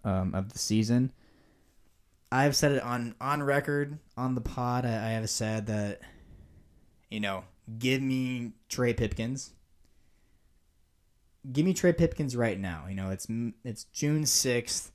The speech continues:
Um, you know, it's, we're early in O T As. You know, I don't wanna, I don't wanna say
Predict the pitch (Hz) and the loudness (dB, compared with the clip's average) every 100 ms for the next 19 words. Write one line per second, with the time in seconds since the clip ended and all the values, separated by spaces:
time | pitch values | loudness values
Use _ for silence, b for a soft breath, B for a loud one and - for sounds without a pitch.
0 | b b b b - 110 104 101 98 95 | b b b b -10 -4 -2 -2 -2 -4
1 | 95 - _ _ _ 117 107 98 - 131 | -6 -12 _ _ _ -6 -2 -2 -4 -4
2 | 120 - 147 160 151 135 131 127 123 113 | -4 2 8 10 10 6 2 0 -2 -2
3 | 110 110 104 B B B B B 104 104 | -2 -2 -4 B B B B B -6 -2
4 | 110 123 135 127 120 110 b b - 143 | 0 0 -2 -2 -4 -8 b b -8 -6
5 | 147 143 - 139 131 127 | -2 2 4 4 2 -2